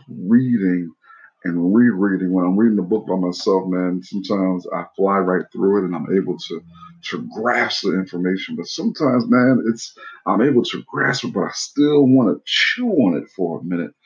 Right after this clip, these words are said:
because it just says something so crucial. It not only says something crucial, fam, but you ever read something in a book that you've been feeling for a long time that you already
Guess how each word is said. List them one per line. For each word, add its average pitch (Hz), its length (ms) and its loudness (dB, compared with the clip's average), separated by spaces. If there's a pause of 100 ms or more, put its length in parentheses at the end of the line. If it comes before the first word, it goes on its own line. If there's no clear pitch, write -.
(300)
because - 400 0
it 117 120 4
just 120 380 0
says 143 440 4
something 117 440 -2
so - 500 -2
crucial. - 720 -6 (400)
It 117 80 2
not 160 140 4
only 117 200 4
says 147 420 -6
something - 320 -6
crucial, - 360 -6
fam, 117 240 2
but 123 200 0
you 220 100 -4
ever 147 140 -2
read 151 260 -4
something - 420 -2
in 113 140 4
a 98 60 -2
book 120 340 -2 (960)
that 110 240 0
you've 117 300 0 (220)
been 107 120 0
feeling 135 720 2 (180)
for 95 240 2
a 95 40 6
long 120 400 2
time 120 300 -2
that - 200 -6
you 90 140 -10
already 107 440 -4